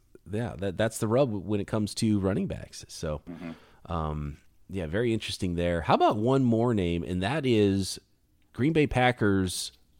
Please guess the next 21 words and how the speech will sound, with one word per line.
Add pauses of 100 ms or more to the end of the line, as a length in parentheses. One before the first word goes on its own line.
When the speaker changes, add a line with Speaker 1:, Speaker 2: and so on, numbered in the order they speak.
(340)
Speaker 1:
free
agent
wide
receiver,
but
if
he
was
to
be (260)
wearing
another
uniform,
that
would
be
a
tag
and
trade
situation.